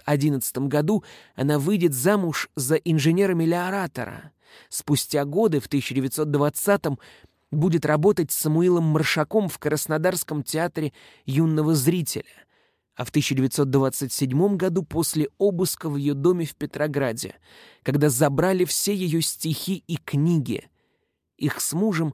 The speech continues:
вышлют в Ташкент на три года. Оттуда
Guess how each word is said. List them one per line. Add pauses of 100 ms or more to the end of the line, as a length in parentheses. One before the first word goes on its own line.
(320)
вышлют
в
Ташкент
на
три
года.
Оттуда